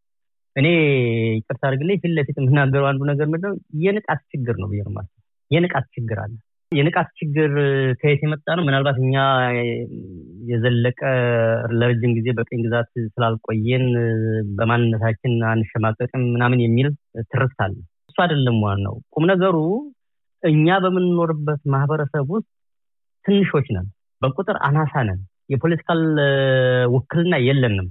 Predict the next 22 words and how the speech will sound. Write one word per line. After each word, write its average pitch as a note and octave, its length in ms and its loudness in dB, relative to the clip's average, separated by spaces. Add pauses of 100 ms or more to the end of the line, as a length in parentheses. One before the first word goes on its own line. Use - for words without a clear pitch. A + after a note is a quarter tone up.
(1120)
ስለዚህ F#3+ 340 2 (240)
እኛ F#3+ 260 2 (320)
ሁሉም G#4 240 -4 (360)
ጥቁር፣ D#3 380 -2 (300)
ነጭ G#3+ 220 0 (100)
ያልሆነ D3+ 360 2
ማንኛውም F3+ 480 0
ሰው B3 220 -2
ጥቁር D3+ 420 -2
በሚል C#3 380 2 (120)
አንድ C#3 300 2 (420)
ፎልደር C3 260 2
ውስጥ A2+ 140 -4
ነው B2 140 -6
የሚያዘው G#2+ 380 0
በዚህ G2 220 -2
ሀገር። F#2 240 -2 (400)
በዛ F3 400 0 (140)
ማዕቀፍ F3+ 460 -2
ውስጥ F3 240 -4
የሚደረግ D3+ 640 0
ማንኛውም D3 720 2